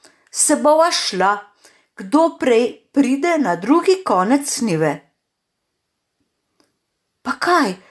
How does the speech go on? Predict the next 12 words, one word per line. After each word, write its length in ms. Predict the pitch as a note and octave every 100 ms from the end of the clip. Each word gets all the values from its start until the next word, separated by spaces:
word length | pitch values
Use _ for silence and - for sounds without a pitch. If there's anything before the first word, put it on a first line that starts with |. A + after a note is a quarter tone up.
| -
si 220 | - C#4
ti 140 | E4+
neumen? 580 | E4+ F#4+ G#4+ G#4+ G#3+ F3+ - _ _ _ _ _ -
Ti 100 | A4
se 140 | A4+ A4
boš 160 | A4 -
šel 180 | G#4+ G#4
z 100 | C4+
zajcem," 580 | D4+ A3 A3 C4 G#3 F3+ _ _ _ _ _ _ _ _ -
je 100 | F#3
rekla 320 | G3 F#3 F#3+
ježevka. 680 | F3+ E3 D#3 D#3+ E3+ -